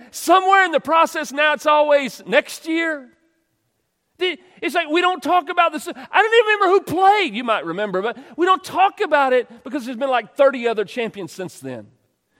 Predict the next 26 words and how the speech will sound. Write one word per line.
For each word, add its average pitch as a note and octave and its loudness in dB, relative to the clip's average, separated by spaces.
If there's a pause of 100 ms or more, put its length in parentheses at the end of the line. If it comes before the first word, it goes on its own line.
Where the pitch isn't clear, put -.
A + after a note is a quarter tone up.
(100)
It's, - -18 (240)
you F4 -2
pick D4+ -4
any C#4+ -4
team. F3 -4
It's A#3+ -8
the D#4+ -10
same C#4+ 0
with A#3+ 2
all C4 8
teams. E3+ -6
Same D#4+ -4
with D#4+ -10
the C4+ -10
Steelers. B3+ -8
Anybody. G3 0 (240)
The C#4 -6
conversation B3 -2
grows F3+ -2
old. E4 6
The F#3+ -2
victory's E3+ -6
over. D4+ 2
Let's F#3+ -2
move F3+ -4
on. A3 2